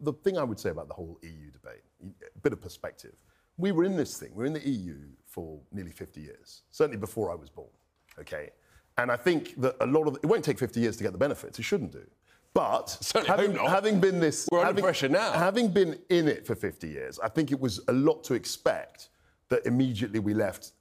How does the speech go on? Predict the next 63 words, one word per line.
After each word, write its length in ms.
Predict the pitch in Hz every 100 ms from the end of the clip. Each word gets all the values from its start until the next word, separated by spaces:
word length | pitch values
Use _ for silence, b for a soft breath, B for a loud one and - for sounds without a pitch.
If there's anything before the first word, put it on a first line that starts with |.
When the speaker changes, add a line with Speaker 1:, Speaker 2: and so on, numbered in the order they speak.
| _
Speaker 1:
suddenly 400 | - 113 98 98
everything 380 | 92 90 101 87
would 160 | 82
be, 300 | 95 90 87 -
uh, 240 | 101 92 76
hunky-dory. 640 | 95 - 82 95 73 65
That 160 | 110 110
wasn't 460 | 120 107 98 82 - _ _ -
realistic. 640 | 107 101 101 - - - b b
And 120 | 135
the 80 | 160
other 140 | 233 233
thing 140 | 165
that 80 | 127
people 160 | 127 117
have 80 | -
forgotten 300 | 123 147 90
about, 320 | 71 53 - _ _ _ 113
and 140 | 120
you, 140 | 117 -
you 120 | 123
mentioned 480 | 117 127 131 - 104
my, 180 | 101 90 90 _ - -
whatever 280 | 107 98 92
m-, 140 | 101 - 95 _
departments 400 | 92 113 95 92
I 40 |
was 140 | 76 71
in, 60 | 67
I 40 | 131
was 80 | 180
also 160 | 214
in 40 | 147
the 60 |
Brexit 300 | 110 - -
department 340 | 82 73 55 _ _ _ _ _ _ _
for 120 | 101
about 200 | 92 85
nine 200 | 85 73
months. 300 | 67 - - _
Speaker 2:
So 80 | - 190
even 200 | 214 190
more 220 | 214 254
opportunity 240 | 156 - 190
Speaker 1:
And 80 |
then, 200 | 226 226 147
Speaker 2:
that 40 |
Speaker 1:
but, 80 | 233
Speaker 2:
you 60 |
didn't 160 | 180 190
Speaker 1:
but, 60 | 196
Speaker 2:
take 100 | 202
Speaker 1:
but, 100 | 208
Speaker 2:
advantage 300 | 240 254 123
of. 140 | -
Speaker 1:
Yeah, 120 | 220 226
but 160 | 196
at 100 | 180
that 200 | 208 -
time, 380 | - 196 202 139
Richard, 240 | 92 -
you'll 100 | 104
remember, 560 | 135 151 170 175 85 -